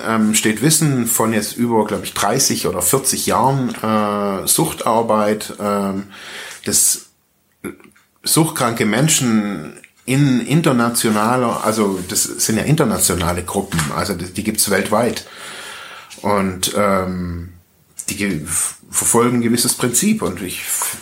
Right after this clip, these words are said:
find immer irgendwie, es ist auf Selbsthilfe irgendwie ausgerichtet, eben, dass man sich selber hilft und gegenseitig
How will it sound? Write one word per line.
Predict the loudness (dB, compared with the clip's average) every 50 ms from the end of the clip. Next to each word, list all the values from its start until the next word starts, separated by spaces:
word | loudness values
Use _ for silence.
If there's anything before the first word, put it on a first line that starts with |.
| -14 -8 -2
find | 0 0 0 2
immer | 2 2 2 4 4
irgendwie, | 4 2 2 4 4 4 4
es | 4 2 0 0
ist | 0 0 0 0 0 0
auf | -2 0 0 0 0
Selbsthilfe | 2 2 2 2 2 0 -2 -2 -2 -4 -4 -2 -4 -4
irgendwie | -4 -4 -6 -6 -4 -6 -4
ausgerichtet, | -4 -4 -4 -4 -4 -4 -6 -6 -6 -6 -6 -6 -6 -6
eben, | -6 -6 -4 -2
dass | -2 -2 0 0
man | 0 0
sich | -2 0 2 2
selber | 2 2 2 2 2 2
hilft | 4 4 4 4 2 0 -2
und | -4 -2
gegenseitig | 0 2 2 2 0 -2 -2 -2 -4 -6 -8 -10